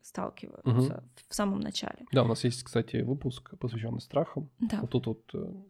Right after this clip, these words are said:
Speaker 2: с-, по-моему, вот здесь вот слева, а, кнопочка, поэтому можете перейти и послушать.
Speaker 1: А,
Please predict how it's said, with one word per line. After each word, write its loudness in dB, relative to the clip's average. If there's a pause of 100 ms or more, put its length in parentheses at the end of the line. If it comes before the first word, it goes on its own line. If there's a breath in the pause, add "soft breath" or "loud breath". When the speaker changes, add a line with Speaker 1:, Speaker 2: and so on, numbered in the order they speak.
Speaker 2:
с-, -20
по-моему, -6
вот -8
здесь -8
вот -20
слева, -6 (540 loud breath)
а, -2 (440)
кнопочка, 6
поэтому 0
можете -2
перейти -2
и 0
послушать. -8 (200)
Speaker 1:
А, -4